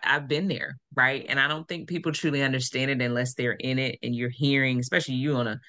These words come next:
on the collegiate level, it gets real dicey. You know, the other day we, shout out to Coach Brooke, um, at Florida State. We were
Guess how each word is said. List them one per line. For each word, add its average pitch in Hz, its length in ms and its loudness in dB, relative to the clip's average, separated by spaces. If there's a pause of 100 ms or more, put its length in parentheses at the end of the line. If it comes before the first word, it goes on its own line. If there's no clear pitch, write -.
(160)
on 143 120 0
the 165 60 6
collegiate 127 420 2
level, 107 260 0
it 127 120 0
gets 123 260 -2
real 131 200 2
dicey. 123 420 0
You 117 160 -4
know, 113 120 -2
the 110 100 -2
other 127 180 2
day 127 200 4
we, 123 320 0 (300)
shout 139 220 2
out 123 60 0
to 123 100 2
Coach 120 380 -2
Brooke, 135 340 4 (100)
um, 120 520 0
at 113 160 -4
Florida 127 240 2
State. 127 500 2
We 127 160 0
were 120 240 2